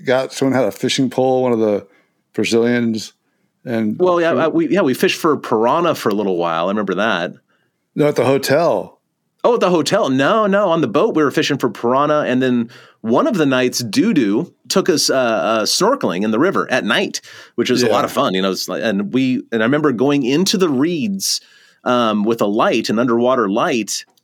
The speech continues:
Speaker 2: And I even have some pictures of this stuff 'cause I had, I brought an underwater camera. Um, and I saw peacock bass in the reeds, as well as some other, you know, cichlids and things like that that I would see. But I saw a couple wild peacock bass in the reeds there. Um, that was neat. But what did you get to do at the hotel?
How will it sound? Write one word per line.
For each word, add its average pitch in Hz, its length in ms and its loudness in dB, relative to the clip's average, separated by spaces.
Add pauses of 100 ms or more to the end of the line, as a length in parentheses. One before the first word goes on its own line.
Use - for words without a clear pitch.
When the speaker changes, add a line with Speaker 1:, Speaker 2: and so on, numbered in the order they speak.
(160)
Speaker 2:
And 107 200 -2
I 117 100 2
even 170 140 0
have 143 120 0
some 104 140 -4
pictures 110 340 -2
of 92 60 -2
this 87 160 -2
stuff 78 220 -6
'cause - 120 -2
I 101 40 0
had, 90 180 -4 (100)
I 101 120 -4
brought 101 260 -2
an 92 60 -4
underwater 95 400 -2
camera. 95 400 -6 (360)
Um, 110 240 0
and 117 120 2
I 117 60 0
saw 254 220 0
peacock 117 460 -2
bass 71 380 -6
in 131 160 -2
the 113 100 0
reeds, 113 380 -2
as 139 100 -2
well 202 180 2
as 135 120 0
some 123 120 0
other, 107 340 0
you 104 120 -8
know, 90 80 -6
cichlids 95 480 -4
and 90 100 -10
things 90 240 -10
like 82 180 -20
that 80 200 -12
that - 140 -16
I 80 40 -12
would 78 140 -12
see. - 160 -14
But - 160 -8
I 113 60 0
saw 226 240 -2
a - 60 -6
couple 117 280 -2
wild 107 320 0
peacock 123 380 -4
bass 85 320 -8
in 139 240 -4
the 110 80 0
reeds 143 400 -4
there. 80 240 -6 (540)
Um, 85 260 -10
that 117 160 -2
was - 220 -8
neat. 87 260 -12
But 120 120 0
what 160 100 2
did 180 140 0
you 226 60 -2
get 214 120 0
to 196 80 2
do 202 140 0
at 185 60 -2
the 175 80 0
hotel? 180 560 -4